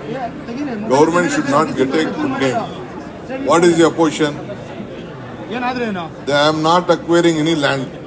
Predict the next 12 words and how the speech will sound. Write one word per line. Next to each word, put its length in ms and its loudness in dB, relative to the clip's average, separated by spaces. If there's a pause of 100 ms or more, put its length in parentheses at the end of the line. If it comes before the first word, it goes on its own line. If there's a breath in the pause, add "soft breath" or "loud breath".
(960)
Only 320 4
one 220 4
small 480 4
land 460 2
of, 240 0
uh, 300 2 (480)
uh, 760 -2
near, 240 2
uh, 440 2 (600)
uh, 400 0
this, 320 -2
uh, 400 -2